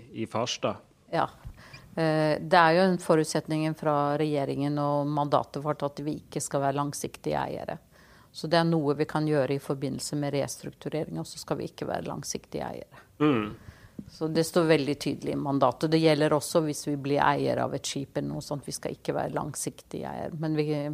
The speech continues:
Speaker 2: må jo selvfølgelig finne en fornuftig løsning på det.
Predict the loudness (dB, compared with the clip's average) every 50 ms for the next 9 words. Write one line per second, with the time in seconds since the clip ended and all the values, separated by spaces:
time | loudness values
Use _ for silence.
0 | -6 -2 0 2 2 2 2 0 -4 -8 0 0 0 0 0 -4 -2 -2 -2 -2
1 | -4 -8 -14 -18 -18 -10 -4 -2 -2 0 0 -2 -2 -4 -2 -2 -2 -2 -4 -6
2 | -6 -6 -4 -4 -4 -4 -6 -8 -8 -8 -8 -8 -8 -8 -8 -8 -8 -14